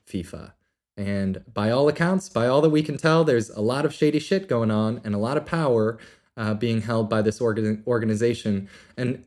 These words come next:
the, the power that fifa has comes almost entirely from the fact that we are obsessed with this men's dudes tournament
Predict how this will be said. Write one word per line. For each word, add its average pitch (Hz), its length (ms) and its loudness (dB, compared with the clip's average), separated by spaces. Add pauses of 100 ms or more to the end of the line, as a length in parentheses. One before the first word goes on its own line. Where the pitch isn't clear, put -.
the, 123 260 -4
the 123 200 -4
power 185 440 0
that 131 220 2
fifa 127 320 -2
has 135 580 -2 (180)
comes 143 360 -2
almost 175 440 2
entirely 147 640 4
from 127 240 -2
the 120 60 0
fact 123 340 -4
that 120 160 2
we 147 140 6
are 175 160 6
obsessed 120 580 0
with 113 140 -2
this - 180 -4
men's 113 520 -2 (100)
dudes 110 520 0
tournament 92 600 -6